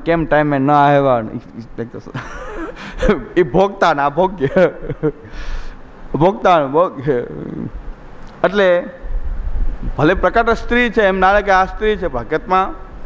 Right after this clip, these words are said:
વર્ચસ્વ જે છે એની અંદર જમાવાની જે વૃત્તિ આવે એ અંદર રહેલો કાંઈક એની અંદર પુમ ભાવ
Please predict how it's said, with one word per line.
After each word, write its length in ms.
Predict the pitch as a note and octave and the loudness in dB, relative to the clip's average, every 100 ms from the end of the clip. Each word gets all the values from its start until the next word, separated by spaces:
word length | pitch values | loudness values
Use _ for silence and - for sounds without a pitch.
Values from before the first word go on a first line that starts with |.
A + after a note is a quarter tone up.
| - - - - - - - - - | -14 -16 -20 -20 -20 -20 -18 -10 2
વર્ચસ્વ 500 | C3 D3+ F#3 - F#3 | 2 4 2 2 0
જે 160 | F3+ F3 | 4 2
છે 320 | E3+ D#3+ D#3+ - - - - - - - - - - C#3+ | 4 4 4 -2 -14 -14 -14 -16 -20 -20 -20 -20 -2 2
એની 140 | D3 | 4
અંદર 140 | D#3+ | 4
જમાવાની 480 | D#3+ C#3+ D#3 F3 F#3 | 0 4 4 6 4
જે 100 | F#3+ | 4
વૃત્તિ 380 | F#3 F#3 - G#3 | 4 2 2 4
આવે 380 | G3 G3 E3 C#3 - - - - - - - - - - - | 6 6 6 2 -6 -20 -20 -20 -20 -20 -20 -20 -20 -8 4
એ 140 | D3 | 6
અંદર 300 | C#3+ C3+ E3 | 6 6 6
રહેલો 320 | E3 E3+ F#3 | 6 6 4
કાંઈક 200 | F3 E3+ | 2 2
એની 140 | D#3+ D#3+ | 2 2
અંદર 140 | E3+ | -2
પુમ 280 | D#3 E3 E3 | 0 0 2
ભાવ 360 | D3+ C#3 F3+ | 4 4 2